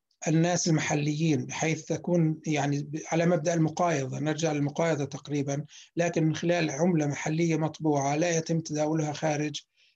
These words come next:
آه، المدينة أو خارج ال-، ال-، المكان.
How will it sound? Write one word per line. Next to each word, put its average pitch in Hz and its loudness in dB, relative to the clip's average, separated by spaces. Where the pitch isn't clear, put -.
آه، 156 0
المدينة 147 2
أو 151 -2
خارج 143 -2
ال-، 143 -4
ال-، 143 -8
المكان. 147 -2